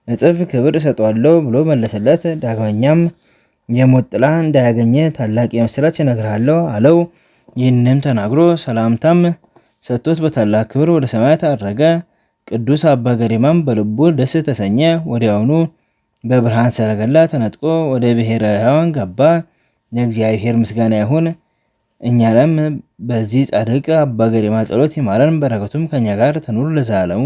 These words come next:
አሜን። ዳግመኛም በዚህች ዕለት የሰማዕታት የነአኮራን፣ የበርተሎሜዎስ፣ የእስክንድርያ፣ የእለእስክንድሮስ፣ የዮሴፍና የጻድቂቱ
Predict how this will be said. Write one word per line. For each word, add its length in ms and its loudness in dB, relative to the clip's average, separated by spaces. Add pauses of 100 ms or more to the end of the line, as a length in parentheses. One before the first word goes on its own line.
(140)
አሜን። 400 0 (680)
ዳግመኛም 640 0
በዚህች 320 -2
ዕለት 280 0
የሰማዕታት 840 0 (1120)
የነአኮራን፣ 1500 0 (880)
የበርተሎሜዎስ፣ 840 0
የእስክንድርያ፣ 720 -2 (840)
የእለእስክንድሮስ፣ 800 0 (760)
የዮሴፍና 800 0 (1160)
የጻድቂቱ 640 0